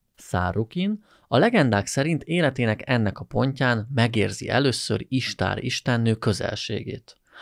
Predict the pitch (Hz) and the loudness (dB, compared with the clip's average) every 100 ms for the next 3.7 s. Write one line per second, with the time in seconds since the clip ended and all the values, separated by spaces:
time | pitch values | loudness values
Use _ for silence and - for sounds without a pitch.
0 | - - 117 - 95 87 120 156 - 180 | -18 -6 -4 0 -2 0 2 2 0 0
1 | 175 165 - 127 113 117 113 117 113 - | 0 -2 0 2 4 2 2 0 0 0
2 | 110 117 - 151 147 123 104 - 98 - | -2 -2 -4 -2 0 0 -2 -4 -6 -6
3 | 107 - - 98 101 113 | -8 -8 -6 -6 -4 -6